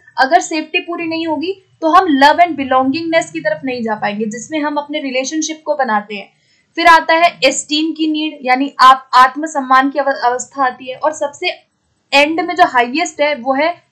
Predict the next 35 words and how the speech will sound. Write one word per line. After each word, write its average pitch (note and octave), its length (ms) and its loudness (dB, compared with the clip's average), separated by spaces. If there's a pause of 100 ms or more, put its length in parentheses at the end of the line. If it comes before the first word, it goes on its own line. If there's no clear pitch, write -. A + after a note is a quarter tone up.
सेल्फ E4 340 0
एक्चुअलाइजेशन, A3 840 -4 (480)
ठीक C4+ 140 -6
है। E4+ 120 -2 (260)
तो C#4 60 -6
यहाँ C4+ 320 6
पे E4+ 60 -4
एक, C4+ 400 -4
दो, C#4 140 0
तीन, C#4 280 -10 (140)
पांच D4 360 6
जो D4 80 -6
है C#4 160 0 (180)
इन्होंने B3 260 -6 (600)
hierarchy A#3+ 640 2 (240)
दी A3+ 180 -6
थी। - 280 -16 (640)
Next - 260 -2
question F4 280 -4
देखते E4+ 260 -4
हैं। F#4 140 -6 (280)
Next D#4 300 0
बताना F4+ 320 6
है G4 100 2
the F#4+ 100 4 (140)
order D4 240 8
of G4 260 6
Maslow's D4+ 640 2
hierarchy C4+ 560 2
of E4+ 140 -8
needs B3 340 0 (100)
from E4 240 6 (180)
bottom D#4 360 2
to F4 180 -6 (120)
top। G#3 200 0